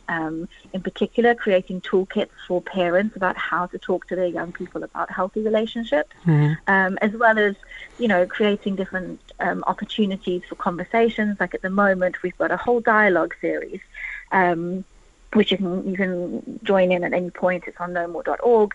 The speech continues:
Speaker 1: talking to different people around the world about their perceptions and understandings about the preventing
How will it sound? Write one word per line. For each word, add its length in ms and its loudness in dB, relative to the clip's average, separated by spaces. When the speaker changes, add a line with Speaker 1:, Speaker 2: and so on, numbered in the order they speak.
Speaker 1:
talking 260 0
to 80 -6
different 380 0
people 260 -2
around 320 4
the 80 2
world 460 2
about 380 -2
their 160 4
perceptions 600 -2
and 80 -4
understandings 760 -2
about 240 -2
the 60 -6
preventing 800 -2